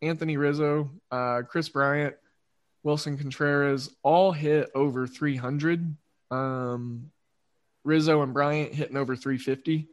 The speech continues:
against lefties. The O P S for this Cubs roster, you know, and the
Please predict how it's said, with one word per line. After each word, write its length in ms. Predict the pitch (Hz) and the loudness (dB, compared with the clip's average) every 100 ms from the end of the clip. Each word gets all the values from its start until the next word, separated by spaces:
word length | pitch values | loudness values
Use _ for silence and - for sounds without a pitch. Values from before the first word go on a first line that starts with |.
| 156 | -6
against 260 | 156 156 | -4 -2
lefties. 540 | 165 165 160 170 160 - _ _ _ _ _ _ _ _ - | -2 -2 -2 -4 -4 -12 _ _ _ _ _ _ _ _ -6
The 80 | |
O 160 | 113 185 | 4 4
P 320 | 202 - 226 | 4 0 4
S 300 | 143 185 - | 6 6 2
for 200 | - 151 | 0 0
this 200 | 139 135 | 2 -2
Cubs 360 | - 151 151 135 | -2 0 0 0
roster, 600 | 127 120 - 135 123 127 _ _ _ | 0 0 -2 -4 -4 -6 _ _ _
you 100 | 156 | 4
know, 160 | 165 151 | 8 8
and 200 | 151 127 - _ _ _ _ _ _ _ 202 | 6 0 -8 _ _ _ _ _ _ _ 0
the 640 | 170 160 151 139 131 120 | 6 8 8 6 2 0